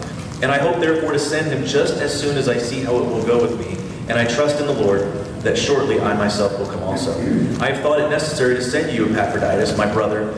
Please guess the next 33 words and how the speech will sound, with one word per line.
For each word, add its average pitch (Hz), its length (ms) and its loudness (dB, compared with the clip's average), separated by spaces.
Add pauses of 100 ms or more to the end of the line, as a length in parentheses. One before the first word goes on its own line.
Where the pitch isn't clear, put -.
(160)
my 113 140 0
fellow 139 680 0
worker, - 760 0
my 120 80 0
fellow 143 260 2
soldier, 120 380 0
and 120 100 2
your 123 120 2
messenger 117 520 0
and 107 260 0
minister 113 480 0
to 110 200 0
my 101 180 2
need. 101 340 2 (720)
For 131 100 2
he 151 80 2
has 160 100 2
been 135 240 2
longing 127 460 0
for 104 120 -2
you 98 160 0
all 95 160 2
and 113 100 0
has - 100 -2
been 123 140 2
distressed 127 480 0
because 131 280 -2
you 127 80 -2
heard 123 260 0
that 110 120 2
he - 140 -4
was 107 240 -2
ill. - 400 0